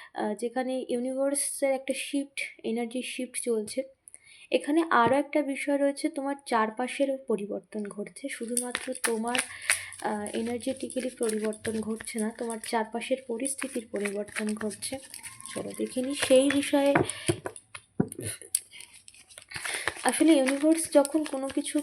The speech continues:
পরিবর্তন করে তখন কোনো আওয়াজ হয় না, নিঃশব্দে সব কিছু ঘটে, যার জন্য আমরা যেটা চোখে দেখার,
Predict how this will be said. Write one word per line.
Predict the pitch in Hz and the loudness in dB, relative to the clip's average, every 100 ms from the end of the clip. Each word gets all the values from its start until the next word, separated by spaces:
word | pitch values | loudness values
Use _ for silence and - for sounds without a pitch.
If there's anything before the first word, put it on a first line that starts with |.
| 294 | 2
পরিবর্তন | 254 254 269 269 277 269 | 2 2 0 -2 -6 -4
করে | 254 254 | -2 -2
তখন | 254 247 262 | -2 -6 -8
কোনো | 254 262 262 | -8 -8 -4
আওয়াজ | 214 214 226 247 233 | -2 2 2 0 0
হয় | 208 | -2
না, | 196 247 - - - - - - 233 | -4 -8 -12 -16 -20 -20 -20 -12 -6
নিঃশব্দে | 226 247 - - 277 247 269 | -4 -2 -2 0 -2 0 -2
সব | - 214 - | -2 -6 -6
কিছু | 220 - 226 | -8 -4 -6
ঘটে, | 196 185 - - - 226 | -8 -8 -8 -8 -12 0
যার | 233 220 - | 0 0 -4
জন্য | 240 247 | -4 -2
আমরা | 233 226 233 247 240 240 - - - - - - - - - 220 | 0 0 2 2 2 2 -4 -6 -6 -6 -14 -20 -16 -16 -12 0
যেটা | 233 240 233 | 0 2 -2
চোখে | - 233 - 294 | -2 -2 2 4
দেখার, | 277 262 - | 4 2 2